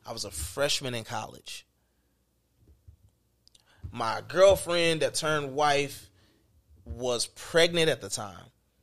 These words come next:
I didn't have anybody that was trying to take me under their wing. I had to figure it out.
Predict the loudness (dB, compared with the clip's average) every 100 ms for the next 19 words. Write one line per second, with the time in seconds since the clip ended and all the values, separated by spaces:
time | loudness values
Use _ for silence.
0 | -16 -16 -16 -20 -6 0 0 2 2 6
1 | 8 8 4 2 8 8 8 8 8 8
2 | 2 0 -2 -6 -4 2 4 6 4 2
3 | 0 0 2 4 4 4 0 0 0 0
4 | 0 0 -4 -4 -6 -2 0 2 2 0